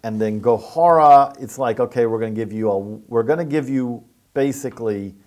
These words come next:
one mulligan. Terrible year,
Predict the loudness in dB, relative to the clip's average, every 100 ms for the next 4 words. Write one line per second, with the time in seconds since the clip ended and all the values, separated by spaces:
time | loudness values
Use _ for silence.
0 | _ _ _ -20 -14 -8 -2 -2 -2 -6
1 | -12 -16 _ _ _ -8 -6 -6 -10 -14
2 | -16 -20 _ _ _ _ _ _ _ _
3 | _ _ 0 0 0 -2 -2 0 -2 -4